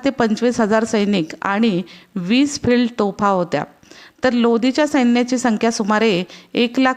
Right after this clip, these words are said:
तीस हजार होती. त्यापैकी एकूण लढाऊ सैनिकांची संख्या सुमारे एक लाख ते एक लाख दहा हजार होती. यासोबत किमान तीनशे हत्तींचा वापर लोदीने युद्धात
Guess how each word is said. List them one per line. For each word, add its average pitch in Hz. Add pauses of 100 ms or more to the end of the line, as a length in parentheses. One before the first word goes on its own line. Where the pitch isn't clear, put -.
(140)
तीस 240
हजार 190
होती. 165 (480)
त्यापैकी 294
एकूण 254
लढाऊ 277
सैनिकांची 247
संख्या 233
सुमारे 214 (100)
एक 233
लाख 240 (180)
ते 254
एक 233
लाख 233
दहा 208
हजार 208
होती. 165 (520)
यासोबत 320
किमान 302
तीनशे 285
हत्तींचा 262
वापर 214
लोदीने 214
युद्धात 196